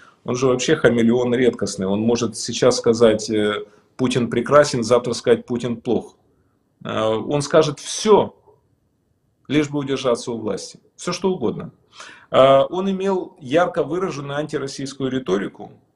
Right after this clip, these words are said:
Э, он помешал Путину стать, э, э, избираться как президент объединённого государства, он лично. А, и в интервью со мной он очень ан-, антироссийски высказывался.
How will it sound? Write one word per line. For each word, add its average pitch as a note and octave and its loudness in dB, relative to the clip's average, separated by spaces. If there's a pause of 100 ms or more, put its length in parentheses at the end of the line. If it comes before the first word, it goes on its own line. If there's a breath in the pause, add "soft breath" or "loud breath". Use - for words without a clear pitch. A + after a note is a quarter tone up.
(560)
Э, A#2+ 4
он F3 0
помешал D3 2
Путину A2+ -4
стать, B2+ 4
э, A#2+ -2
э, A2+ 0
избираться B2+ 2
как A#2 -8
президент A2+ -2
объединённого A2 -2
государства, A#2 -2
он A#2+ -4
лично. G#2+ -8 (1000 soft breath)
А, B2 4
и D3 -2
в C#3 -4
интервью D3+ -2
со - -4
мной F3 -2
он D3 -6
очень D3 -2
ан-, D3 -4
антироссийски D3 -2
высказывался. A2 -2